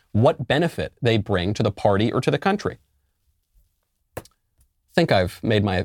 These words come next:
position on these people clear, <laughs> clear enough. These guys, these snakes in the grass, are towing the White House line on impeachment. Frankly, they're going further than the White House.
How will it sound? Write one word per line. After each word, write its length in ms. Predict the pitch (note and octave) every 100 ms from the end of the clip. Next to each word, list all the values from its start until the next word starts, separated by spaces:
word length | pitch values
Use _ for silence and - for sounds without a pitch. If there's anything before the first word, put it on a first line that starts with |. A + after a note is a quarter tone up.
| - -
position 340 | A2+ G#2+ G2+
on 100 | F#2
these 120 | E2
people 240 | - F#2 G2+
clear, 380 | - C#3+ B2 - -
<laughs> 140 | -
clear 320 | - C#3+ B2
enough. 320 | B2 F#3+ - - - -
These 380 | C#3+ A3 C4 D#3+
guys, 560 | F#3+ G#3 B2 C#2 G#2+
these 160 | D#3+ D#3
snakes 420 | - F#3 A#3 -
in 60 | G#2+
the 80 |
grass, 400 | D2+ B1+ C2+ - - - -
are 140 | D3+
towing 720 | D3+ - G3+ G#3+ D3+ D#2 E2+ - _
the 80 | D#3
White 440 | C3+ C3+ F#3 -
House 480 | D3 A2+ F2+ A2+ - -
line 580 | C3 D#3+ G#3 C#2+ - - _ _ _ -
on 120 | B2+
impeachment. 500 | G#2+ G2 A2 - E2+ -
Frankly, 420 | - B3+ D4 G3 C3+
they're 140 | D#3
going 240 | E3+ F3+
further 400 | F3 - B3 D4+
than 160 | F#3 D#2+
the 80 | D#2+
White 220 | D2+ -
House. 340 | - - -